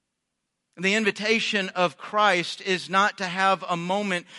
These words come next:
in your life where you have some kind of experience with Him. The invitation of Christ is to entirely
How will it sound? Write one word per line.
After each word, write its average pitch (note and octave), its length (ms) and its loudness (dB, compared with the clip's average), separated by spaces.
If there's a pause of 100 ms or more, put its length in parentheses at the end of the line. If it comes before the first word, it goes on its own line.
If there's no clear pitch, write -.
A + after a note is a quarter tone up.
(100)
in G3 160 0
your F#3 240 2
life F3+ 500 2
where E3+ 100 -4
you F#3 180 -4
have F#3 200 0
some F#3+ 240 -4
kind F#3 300 -2
of E3 120 -2
experience F#3+ 1080 -2 (220)
with E3 200 -6
Him. C#3 320 -6 (1500)
The G3+ 120 2
invitation A#3 600 2
of F#3 160 -4
Christ G#3 540 0
is G3+ 220 -4
to A3 180 -8
entirely B3 1040 0